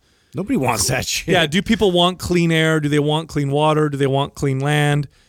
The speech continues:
Speaker 2: Then, and the answer is yes. People do that. They do want it. In fact, you can,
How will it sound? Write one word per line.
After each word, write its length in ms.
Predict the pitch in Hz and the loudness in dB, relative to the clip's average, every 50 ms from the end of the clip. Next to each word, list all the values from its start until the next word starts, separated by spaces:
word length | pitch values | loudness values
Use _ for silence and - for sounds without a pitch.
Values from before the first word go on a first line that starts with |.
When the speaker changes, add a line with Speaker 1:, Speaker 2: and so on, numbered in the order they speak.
| _ _ _ _ - - | _ _ _ _ -18 -8
Speaker 2:
Then, 280 | 143 143 156 147 156 - - | -2 0 0 0 0 -4 -6
and 260 | 185 190 190 180 156 | -6 -4 -2 0 0
the 80 | 147 143 | 0 0
answer 240 | 143 139 - - 147 | 0 -2 -2 -2 -4
is 100 | 127 147 | 0 2
yes. 420 | 233 277 220 156 135 - - - 170 - | 2 2 2 0 -4 -10 -16 -18 -14 -8
People 300 | - 170 151 165 156 143 | -8 -6 -4 -4 -4 -2
do 220 | 131 170 233 269 | 0 2 2 2
that. 280 | 220 170 147 143 - - | 4 2 0 0 -2 -2
They 100 | 151 151 | -2 0
do 140 | 147 214 262 | 2 2 2
want 200 | 247 175 156 160 | 2 2 0 0
it. 40 | 165 | -2
In 80 | 165 170 | -2 0
fact, 280 | - 208 214 214 - | 0 0 0 0 0
you 120 | 185 175 156 | -4 -6 0
can, 440 | - 180 156 151 151 - 170 151 | 0 0 0 0 -4 -8 -16 -18